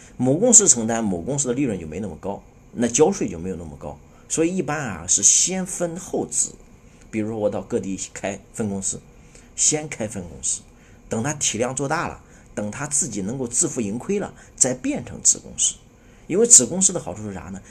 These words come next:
子公司对外可以独立承担风险。你想，你在全国有十几家、几十家分公司，这个是有很大问题的。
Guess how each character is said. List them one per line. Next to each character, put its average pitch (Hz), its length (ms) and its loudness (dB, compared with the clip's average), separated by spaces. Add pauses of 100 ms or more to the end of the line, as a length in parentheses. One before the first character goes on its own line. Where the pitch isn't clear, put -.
(120)
子 127 180 8
公 185 160 -2
司 190 160 4
对 180 160 -2
外 156 160 -4
可 - 160 -10
以 117 120 -4 (360)
独 120 240 -6
立 214 220 -4
承 107 200 -4
担 104 180 -8
风 110 160 -10
险。 - 160 -14 (1000)
你 139 120 -2
想， 135 220 -2
你 131 60 -2
在 127 140 0
全 123 320 0
国 110 160 0
有 110 140 0
十 120 260 6
几 123 160 -6
家、 107 200 -8
几 - 280 -4
十 131 220 -2
家 127 180 -4
分 131 220 -4
公 127 160 -4
司， 123 240 2 (420)
这 131 120 2
个 127 60 -2
是 113 120 6
有 120 80 -2
很 110 240 -8
大 104 140 -8
问 101 180 -6
题 - 140 -14
的。 - 120 -16